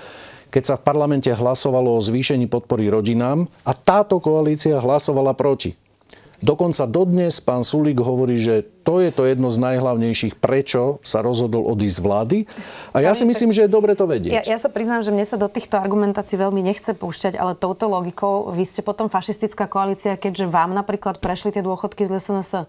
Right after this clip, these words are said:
Speaker 1: Ale ja som s fašistami nepovaloval žiadnu vládu. A hovorím vám, keď ste sa ma pýtali, že prečo takýto návrh bol, tak ja si všímam, kto ho podpísal. Podpísala ho strana sas, podpísala ho s-, strana Hlas.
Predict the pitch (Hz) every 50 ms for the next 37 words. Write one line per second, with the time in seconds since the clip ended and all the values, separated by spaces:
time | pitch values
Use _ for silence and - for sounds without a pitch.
0 | _ - - - - - - 101 107 113 117 - - 131 113 - - - 113 123
1 | - 151 131 - - - 120 120 120 117 117 - - _ - 101 101 104 113 -
2 | - 131 123 131 131 127 127 127 123 123 123 107 98 101 104 107 117 127 123 120
3 | 135 135 135 123 110 92 87 78 - _ _ - - - - - - 98 95 90
4 | 113 120 139 151 139 131 127 123 120 117 - 120 - - - 104 - - 107 104
5 | 98 95 - - 135 143 - - 113 113 101 95 95 - - 135 135 160 - -
6 | 110 104 123 131 - 110 - - 101 - 104 101 101 101 92 92 92 87 87 104
7 | 120 139 143 - _ - 107 104 117 123 123 - - 110 98 - - 143 139 139
8 | 131 120 110 104 92 98 95 92 - 98 92 - - 151 143 - 160 175 190 208
9 | 202 - _ _ - - - - - _ _ - - 165 160 - - 143 123 -
10 | 123 110 107 101 98 92 95 90 85 85 82 - _ _ _ _ _ _ - -
11 | - - 104 104 104 98 98 - - 143 147 165 - - - _ - - 127 107
12 | - - 123 - - 120 113 107 104 98 90 98 76 - _ _ _ _ - -
13 | - - - 107 104 101 98 - - - 110 110 104 95 90 90 98 107 131 170
14 | 202 - -